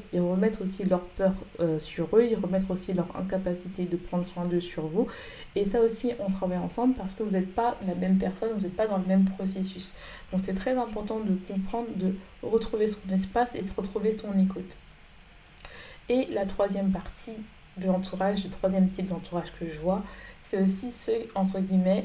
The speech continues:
qui, euh, en fait, euh, qui sont là, qui n'ont pas de problème, euh, de pulsion alimentaire, qui n'ont rien du tout. Euh, ça peut être des professionnels, professionnels de santé ou, euh,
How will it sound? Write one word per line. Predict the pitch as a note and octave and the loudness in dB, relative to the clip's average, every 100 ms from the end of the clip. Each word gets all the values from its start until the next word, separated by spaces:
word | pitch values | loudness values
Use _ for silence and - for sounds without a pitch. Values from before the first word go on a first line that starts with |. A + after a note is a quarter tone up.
| - | -4
qui, | - - G#3 G#3+ - | -16 -10 -4 -4 -4
euh, | F#3 F3 E3+ F3 F#3+ - - - - - - - - - - - - - | -4 -2 -4 -4 -8 -14 -20 -20 -20 -20 -20 -20 -20 -20 -20 -20 -20 -4
en | G3 | 2
fait, | F#3+ G#3 G#3+ - | 4 4 0 -4
euh, | E3 F3 - - - - | -6 -6 -14 -20 -20 -16
qui | - | -8
sont | F#3+ G#3+ G#3+ | -4 -2 2
là, | F#3+ F3 G3 - - - - - - - - - | 2 2 -2 -10 -20 -20 -20 -20 -20 -20 -20 -16
qui | - F#3+ | -6 0
n'ont | G3 F#3+ | 4 6
pas | G#3 | 4
de | A#3 | 2
problème, | A3+ - G#3+ G3+ G3 F#3+ | 0 0 0 2 2 4
euh, | F3+ E3+ E3 | 4 2 -2
de | |
pulsion | F3 - F#3 - | -4 -4 -6 -2
alimentaire, | F3+ F3 E3+ D#3+ E3+ F3 F#3+ - | -2 0 0 -2 -2 -4 -4 -6
qui | F3+ | -2
n'ont | F3+ | 0
rien | E3 F#3+ | 2 2
du | G#3+ F#3+ | 2 0
tout. | - F3+ F#3+ - - - - - - - - - | -2 -4 -4 -6 -18 -20 -20 -20 -20 -20 -12 -2
Euh, | E3+ E3 | 0 0
ça | D#3+ F3+ | 0 0
peut | - | 2
être | F3+ F3+ - E3 | 0 0 -2 -2
des | |
professionnels, | F3 - F#3 F#3+ F#3+ F#3 F#3+ - | -2 -2 -4 2 6 6 4 -4
professionnels | - - G#3 G#3 G3 | -10 -10 -4 0 2
de | G3 | 2
santé | - G3 F#3+ G#3 G3+ | 0 -2 0 0 2
ou, | F#3+ F3 E3+ | 4 4 4
euh, | D#3+ E3 | 2 -2